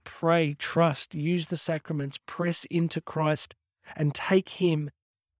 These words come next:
in your daily work as an educator into the lives of young people. God bless everybody. My name's Jonathan Doyle. This has been the Catholic Teacher Daily Podcast. I'd love it if you could subscribe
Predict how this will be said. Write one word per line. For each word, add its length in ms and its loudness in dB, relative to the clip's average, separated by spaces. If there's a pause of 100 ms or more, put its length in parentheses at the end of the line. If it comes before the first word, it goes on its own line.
(300)
in 220 2
your 180 4
daily 460 4
work 380 0
as 160 -2
an 80 2
educator 540 0
into 260 -2
the 100 -2
lives 340 0
of 60 -2
young 200 -2
people. 300 -4
God 180 0
bless 260 0
everybody. 460 0
My 140 2
name's 200 2
Jonathan 380 -2
Doyle. 280 6
This 340 4
has 140 4
been 220 2
the 80 -2
Catholic 400 -4
Teacher 320 -2
Daily 480 4
Podcast. 680 2
I'd 80 2
love 200 4
it 60 6
if 80 4
you 100 2
could 160 2
subscribe 680 4